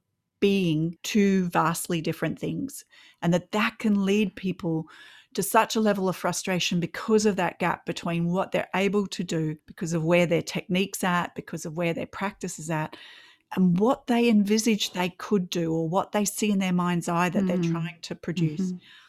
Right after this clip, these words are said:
Speaker 1: And that gap can be a great undoing of many. And I think it's great to recognize that that's a thing.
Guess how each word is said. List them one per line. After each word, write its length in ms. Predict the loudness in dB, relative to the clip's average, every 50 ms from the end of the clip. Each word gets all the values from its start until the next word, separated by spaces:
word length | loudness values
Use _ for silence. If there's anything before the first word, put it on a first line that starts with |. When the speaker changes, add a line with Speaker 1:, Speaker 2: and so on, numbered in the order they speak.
| _ -20 -20 -20 -20 -20 -20 _ _ -20 -12 -2 2
Speaker 1:
And 120 | 4 6
that 220 | 6 6 4 4 4
gap 280 | 4 4 4 4 0
can 160 | 0 2 4 6
be 160 | 6 6 4
a 40 | 2
great 300 | 2 0 2 0 0 0
undoing 460 | 0 2 2 2 2 2 2 2 0 0
of 140 | 0 0
many. 400 | 0 0 0 0 0 0 0 -2
And 160 | 0 0 0 0
I 100 | 0 0
think 380 | 0 0 2 2 2 0 -2 -4
it's 160 | -6 -6 -8
great 380 | -6 -2 2 2 2 2 0 -2
to 120 | -6 -4
recognize 760 | -2 0 0 0 0 -2 -2 0 0 0 2 0 0 -2 -4
that 160 | -6 -6 -4
that's 300 | -4 -6 -4 -6 -6 -8
a 20 | -10
thing. 460 | -8 -6 -4 -4 -2 -2 -4 -6